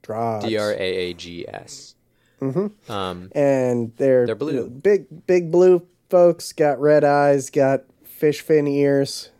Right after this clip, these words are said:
Speaker 2: They
Speaker 1: Uh,
Speaker 2: they did a good job of balancing, um, like, they let the rest of the creatures in this thing be absolutely fucking weird as hell. Uh, it could be a little bit weirder, in my opinion. Could always be weirder.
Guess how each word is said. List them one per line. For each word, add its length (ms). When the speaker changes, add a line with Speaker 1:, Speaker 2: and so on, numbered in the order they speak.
Speaker 2:
They 120
Speaker 1:
Uh, 460
Speaker 2:
they 100
did 160
a 40
good 180
job 360
of 140
balancing, 760
um, 440
like, 220
they 220
let 200
the 100
rest 260
of 80
the 60
creatures 460
in 100
this 120
thing 220
be 140
absolutely 380
fucking 500
weird 240
as 100
hell. 320
Uh, 100
it 100
could 140
be 80
a 60
little 160
bit 120
weirder, 400
in 60
my 80
opinion. 360
Could 140
always 220
be 100
weirder. 440